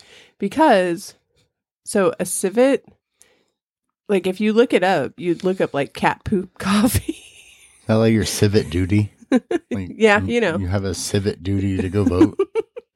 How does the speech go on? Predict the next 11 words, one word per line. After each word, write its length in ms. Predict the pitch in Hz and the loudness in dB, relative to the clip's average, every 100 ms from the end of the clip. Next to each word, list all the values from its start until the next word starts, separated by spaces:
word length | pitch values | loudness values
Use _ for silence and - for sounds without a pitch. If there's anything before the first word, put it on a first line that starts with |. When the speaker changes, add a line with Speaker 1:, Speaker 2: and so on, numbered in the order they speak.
| 440 _ _ _ _ _ _ _ - 679 480 403 | -20 _ _ _ _ _ _ _ -10 -8 -10 -2
Speaker 1:
Um, 480 | 294 226 170 - 339 _ _ _ _ _ _ 302 | 2 2 0 -6 -20 _ _ _ _ _ _ 4
they're 140 | 254 | 4
not 240 | 277 302 311 | 6 4 2
actually 560 | 330 - 339 233 208 _ _ _ _ _ - _ | 0 -2 -4 -4 -6 _ _ _ _ _ -20 _
cats 380 | 277 240 359 - | 0 0 0 0
and 100 | 233 | 2
they're 120 | 220 | 4
not 260 | 220 220 226 | 4 2 2
actually 380 | 226 - 196 | 0 0 -2
felines, 800 | 196 - 220 185 - 170 185 - - _ _ _ | -2 -2 0 0 -2 -6 -8 -10 -18 _ _ _
but 280 | 196 170 | 0 0